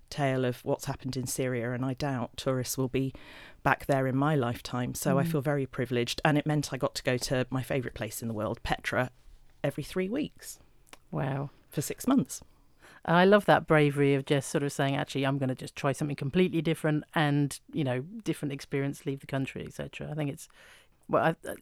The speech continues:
Speaker 2: not everyone can do it, actually.
Speaker 1: No, and I, I don't know what it is in me that allows me to do that, but I am very much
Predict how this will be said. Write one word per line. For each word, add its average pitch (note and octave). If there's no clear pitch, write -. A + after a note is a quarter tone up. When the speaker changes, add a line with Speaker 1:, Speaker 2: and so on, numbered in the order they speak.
Speaker 2:
not G#3
everyone F#3
can E3
do G#3
it, -
actually. -
Speaker 1:
No, F#3+
and F#3+
I, G3+
I G3
don't C4
know C4
what G3
it -
is G3
in F#3+
me D#3+
that D3
allows D#3+
me D#3
to -
do E3
that, -
but D3+
I D#3+
am E3+
very E3
much -